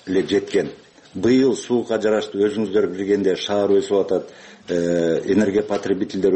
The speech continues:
өсүп атат. Ошон үчүн бизге өлкө башчылыгынан дагы быйыл өтө, э, чоң тапшырмалар берилип атат. Бизди генерирующий мощностьтарды көбөйткүлө деп.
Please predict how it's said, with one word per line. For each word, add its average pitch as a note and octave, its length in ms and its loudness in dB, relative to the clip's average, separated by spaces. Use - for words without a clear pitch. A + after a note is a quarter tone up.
өсүп G2 260 2
атат. - 320 -4
Ошон G#2 380 2
үчүн F#2+ 320 0
бизге F#2+ 720 0
өлкө G2 400 0
башчылыгынан G2 500 -2
дагы F2 460 0
быйыл F2+ 460 2
өтө, F#2+ 400 2
э, D#2 260 -2
чоң G2 480 -2
тапшырмалар F#2 640 0
берилип F#2+ 400 2
атат. G2+ 320 -2
Бизди F2+ 320 -4
генерирующий F#2 720 2
мощностьтарды F#2+ 800 0
көбөйткүлө F2+ 640 2
деп. E2+ 140 0